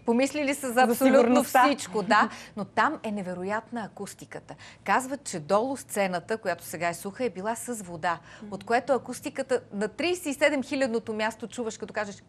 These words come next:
Speaker 1: „А!“ Долу на сцената се чува горе. Разбира се, отпред са били местата за патрициите, нагоре са правостоящите за плебеите, но хляба и зрелищата са им ги давали, <laughs> ей, тайна.
Speaker 2: Представям си, а, след като говориш за тази акустика, какво било, когато амфитеатърът е бил пълен.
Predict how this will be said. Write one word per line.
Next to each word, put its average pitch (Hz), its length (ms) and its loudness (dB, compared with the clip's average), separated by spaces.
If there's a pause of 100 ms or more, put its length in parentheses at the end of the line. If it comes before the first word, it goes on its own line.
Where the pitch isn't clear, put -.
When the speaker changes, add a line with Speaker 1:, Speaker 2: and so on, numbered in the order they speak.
(120)
Speaker 1:
„А!“ 370 120 8 (580)
Долу 208 280 6
на 190 120 0
сцената 262 500 4
се 262 120 -4
чува 220 300 0
горе. 190 360 6
Разбира 226 260 -2
се, 233 120 -10
отпред 208 280 -6
са 208 80 -6
били 202 160 -6
местата 196 360 -6
за 175 120 -8
патрициите, 214 760 -6 (280)
нагоре 202 340 6
са 220 140 -6
правостоящите 202 840 0
за 190 120 -2
плебеите, 190 800 4 (280)
но 277 180 8
хляба 277 400 4
и 254 60 2
зрелищата 254 600 2
са - 140 0
им 254 140 4
ги 220 100 -2
давали, 247 600 6
<laughs> 277 80 4
ей, 240 140 8
тайна. 254 600 4 (300)
Speaker 2:
Представям 202 360 0
си, 226 180 -2
а, 208 200 4
след 226 180 -2
като 220 160 -4
говориш 208 260 -2
за 196 140 -10
тази 208 260 -2
акустика, 202 400 -8
какво 190 300 -2
било, 190 240 0
когато 185 380 0
амфитеатърът 175 640 -2
е - 20 -6
бил 175 180 -4
пълен. 165 520 0